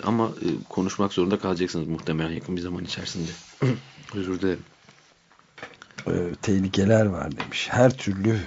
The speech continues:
Speaker 2: tehlikeyi, te-, tedbirlerimizi özgürlüklerden yana alacağız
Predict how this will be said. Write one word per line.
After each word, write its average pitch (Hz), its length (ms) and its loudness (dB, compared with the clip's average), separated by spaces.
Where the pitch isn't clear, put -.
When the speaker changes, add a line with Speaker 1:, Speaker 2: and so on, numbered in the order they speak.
Speaker 2:
tehlikeyi, 104 760 4
te-, 104 480 2
tedbirlerimizi 113 880 6
özgürlüklerden 104 800 6
yana 104 260 8
alacağız 107 380 6